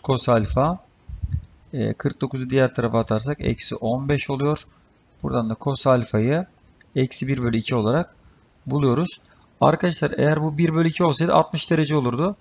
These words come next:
Eksi bir bölü iki olduğu için de yüz seksen eksi altmışı kullanabiliriz. Yani buradan alfa eşittir yüz yirmi derece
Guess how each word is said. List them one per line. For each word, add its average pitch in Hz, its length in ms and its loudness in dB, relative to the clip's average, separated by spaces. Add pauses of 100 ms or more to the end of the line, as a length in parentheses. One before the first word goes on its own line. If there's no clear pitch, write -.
(280)
Eksi 143 300 0
bir 175 140 2
bölü 156 160 2
iki 139 160 0
olduğu 127 200 2
için 127 220 -6
de 190 220 0 (360)
yüz 143 160 -4
seksen 165 560 0
eksi 127 400 0 (120)
altmışı 143 640 0 (320)
kullanabiliriz. 139 680 0
Yani 147 200 2
buradan 135 240 0
alfa 139 380 2
eşittir 117 520 -4 (380)
yüz 135 260 -2
yirmi 120 260 0
derece 135 440 2